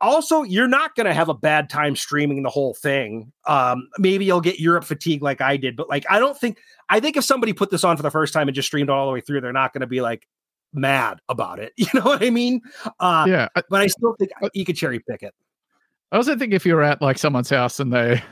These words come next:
Speaker 2: <laughs> had this on vinyl and they chucked it on, you would have a hard time imagining it's all from the same movie. <laughs> But there's so
Speaker 1: <laughs>
Speaker 2: many
Speaker 1: Right.
Speaker 2: wild tonal shifts from song to song in the way that the tracks are ordered.
Speaker 1: <laughs> Well, yeah, going from Europe to, uh,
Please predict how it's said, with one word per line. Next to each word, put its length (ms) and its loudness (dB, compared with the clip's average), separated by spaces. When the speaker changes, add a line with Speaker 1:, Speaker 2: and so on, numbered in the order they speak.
Speaker 2:
<laughs> 240 -20
had 180 -2
this 160 0
on 120 0
vinyl 320 2
and 60 0
they 100 2
chucked 260 0
it 80 2
on, 140 2
you 100 4
would 80 2
have 120 2
a 60 0
hard 240 2
time 180 0
imagining 460 -2
it's 140 -4
all 120 0
from 160 -4
the 80 0
same 300 0
movie. 340 0
<laughs> 140 -20
But 220 -2
there's 200 2
so 300 0
Speaker 1:
<laughs> 40 2
Speaker 2:
many 260 2
Speaker 1:
Right. 300 -2
Speaker 2:
wild 920 2
tonal 420 2
shifts 480 0
from 240 2
song 300 0
to 60 0
song 320 0
in 40 -2
the 80 2
way 220 4
that 140 -2
the 80 -8
tracks 360 0
are 140 2
ordered. 400 2
Speaker 1:
<laughs> 920 -10
Well, 100 -2
yeah, 160 2
going 380 0
from 200 -2
Europe 380 2
to, 220 -4
uh, 340 0